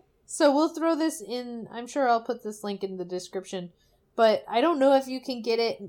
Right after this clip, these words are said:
outside of Japan. It's on Ja-, um, the Japanese e Capcom store site.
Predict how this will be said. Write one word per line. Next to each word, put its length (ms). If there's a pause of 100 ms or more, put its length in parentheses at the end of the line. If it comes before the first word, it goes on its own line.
outside 400
of 80
Japan. 320
It's 180
on 240
Ja-, 160
um, 300
the 100
Japanese 600 (100)
e 540
Capcom 720
store 760
site. 600